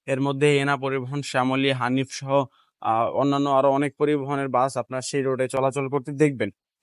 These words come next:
তো সেক্ষেত্রে বাস ভাড়া আপনাদের, আহ, ছয়শো টাকা থেকে সর্বোচ্চ ছয়শো টাকা পর্যন্ত বাস ভাড়া হয়ে থাকে। এছাড়া আপনারা যদি এসি বাস বা স্লিপার বাসে আসেন, সেক্ষেত্রে বাস ভাড়া আরো,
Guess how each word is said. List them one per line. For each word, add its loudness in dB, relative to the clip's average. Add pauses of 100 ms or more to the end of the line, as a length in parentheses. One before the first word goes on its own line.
(120)
তো -4
সেক্ষেত্রে 2
বাস 6
ভাড়া 2
আপনাদের, -2
আহ, -2 (520)
ছয়শো 2
টাকা 0
থেকে -4
সর্বোচ্চ -2
ছয়শো -4
টাকা 2
পর্যন্ত -2
বাস 0
ভাড়া -2
হয়ে -4
থাকে। -8 (320)
এছাড়া -2
আপনারা -4
যদি -2
এসি 0
বাস -2
বা -4
স্লিপার -2
বাসে 0
আসেন, -4
সেক্ষেত্রে -2
বাস 0
ভাড়া -6
আরো, 2